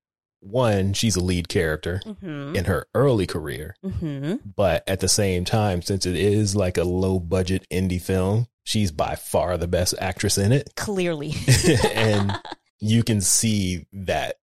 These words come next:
Speaker 1: she's very talented, even
Speaker 2: Yeah.
Speaker 1: though she was twenty-two, twenty-four, something like that.
Speaker 2: Yeah.
Speaker 1: And it was a low-budget film.
Speaker 2: Mm-hmm.
Speaker 1: Like, she really stood out for a ridiculously <laughs> filmed
Speaker 2: <laughs>
Speaker 1: movie.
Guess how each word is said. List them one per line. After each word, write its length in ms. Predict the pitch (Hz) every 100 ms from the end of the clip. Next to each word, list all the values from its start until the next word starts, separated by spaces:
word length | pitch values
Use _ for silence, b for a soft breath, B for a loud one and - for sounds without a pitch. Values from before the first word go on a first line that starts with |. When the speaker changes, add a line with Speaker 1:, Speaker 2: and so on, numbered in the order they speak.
| -
Speaker 1:
she's 320 | - 107 175
very 280 | 95 80 -
talented, 540 | - 85 78 85 80
even 240 | - 87 87
Speaker 2:
Yeah. 80 | 87
Speaker 1:
though 80 | 85
she 200 | - 85
was 360 | 80 80 - - _ _ _ _ -
twenty-two, 500 | - 92 82 92 85
twenty-four, 520 | - 85 82 80 78
something 240 | - -
like 200 | - -
that. 180 | - -
Speaker 2:
Yeah. 200 | 165 147 151 _ _ _ -
Speaker 1:
And 480 | 87 80 71 - -
it 120 | 85
was 160 | 76 85
a 40 |
low-budget 520 | 85 78 73 73 76
film. 260 | - - - _
Speaker 2:
Mm-hmm. 160 | 190 190
Speaker 1:
Like, 140 | 175
she 180 | 151 180
really 300 | 175 180 160
stood 260 | 80 92 82
out 220 | - - _ -
for 220 | 90 - -
a 100 | 87
ridiculously 960 | 90 82 82 - 98 - 85 - 92
<laughs> 840 | 78 - - - - 147 - 185 -
filmed 360 | 113 107 113
Speaker 2:
<laughs> 40 | 110
Speaker 1:
movie. 480 | 113 110 110 104